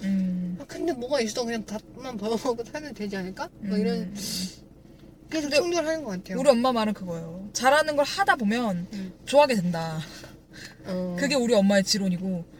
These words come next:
Speaker 2: 아, 그런
Speaker 1: 좋아하는,
Speaker 2: 말도 들었던 말이에요,
Speaker 1: 어,
Speaker 2: 나도.
Speaker 1: 좋아하는 걸 하게 되면 분명히 싫어지게 된다.
Speaker 2: 음, 그런 것도 있어요.
Speaker 1: 어, 어.
Speaker 2: 뭐, 그래서 우리 엄마도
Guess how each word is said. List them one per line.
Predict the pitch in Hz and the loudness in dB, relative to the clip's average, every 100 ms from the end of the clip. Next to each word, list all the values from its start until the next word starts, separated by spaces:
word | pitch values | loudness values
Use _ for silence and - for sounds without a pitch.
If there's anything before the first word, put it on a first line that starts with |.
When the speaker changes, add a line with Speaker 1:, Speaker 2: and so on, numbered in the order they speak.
| - | -12
Speaker 2:
아, | 196 | -6
그런 | |
Speaker 1:
좋아하는, | 262 311 320 | 4 6 6
Speaker 2:
말도 | 233 196 | 4 2
들었던 | 202 196 196 180 | 0 -4 -2 -4
말이에요, | 170 262 | 0 2
Speaker 1:
어, | 170 | 2
Speaker 2:
나도. | 175 | 0
Speaker 1:
좋아하는 | 254 320 349 349 | 0 4 4 4
걸 | 311 302 | 2 2
하게 | 381 370 | 0 -2
되면 | 311 294 247 - | 0 0 0 -4
분명히 | 269 330 359 | -4 -2 2
싫어지게 | - 285 214 185 | 4 4 2 0
된다. | 170 160 156 160 160 156 - | -2 -4 -6 -6 -8 -10 -10
Speaker 2:
음, | 240 262 262 220 226 | -6 -4 -2 -2 2
그런 | 330 | 4
것도 | 320 214 | 4 0
있어요. | 185 214 | 2 4
Speaker 1:
어, | 269 | 4
어. | 254 | 4
Speaker 2:
뭐, | 208 190 | 2 2
그래서 | 185 233 220 | 0 -2 0
우리 | 220 | 2
엄마도 | 202 220 220 208 220 220 | 2 2 2 2 2 2